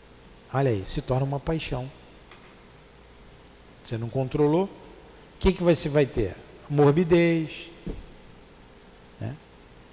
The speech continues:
Vai trazer doenças, vai trazer consequências. Você tem uma necessidade,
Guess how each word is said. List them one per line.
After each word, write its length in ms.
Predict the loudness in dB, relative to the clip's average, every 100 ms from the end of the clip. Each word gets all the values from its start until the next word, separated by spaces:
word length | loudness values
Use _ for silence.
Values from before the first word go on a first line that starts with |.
| -2
Vai 140 | 0
trazer 360 | 2 0 2 2
doenças, 640 | 6 6 6 2 0 -2
vai 160 | 0 2
trazer 300 | 2 2 2
consequências. 840 | 0 0 0 2 2 2 -4 -6 -12 -16 -10 -2
Você 260 | 0 0
tem 300 | 0 2 2
uma 160 | 4 4
necessidade, 840 | 4 2 2 0 2 0 0 -8